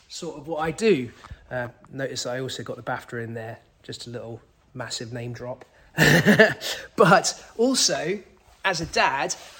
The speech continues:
I have a tremendous amount of kiddie reading to do as well. And this year, we've had some corkers.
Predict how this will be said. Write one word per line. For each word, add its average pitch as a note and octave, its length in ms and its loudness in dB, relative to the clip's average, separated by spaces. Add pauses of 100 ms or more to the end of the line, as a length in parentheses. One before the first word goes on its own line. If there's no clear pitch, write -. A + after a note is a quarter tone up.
(140)
I D#3+ 40 -14
have D#3 100 -12
a D3+ 40 -10
tremendous F3 540 -2
amount D#3 260 -8
of C#3 140 -18
kiddie D#3 440 -4
reading C#3 360 -8
to C3 120 -14
do C#3 220 -8
as C3 140 -8
well. C3+ 300 -8 (500)
And F3+ 200 -2
this G#3+ 240 -4
year, G#3+ 480 -2 (440)
we've F#3 120 -12
had F#3+ 140 -2
some F3 160 -4
corkers. A#3 720 -2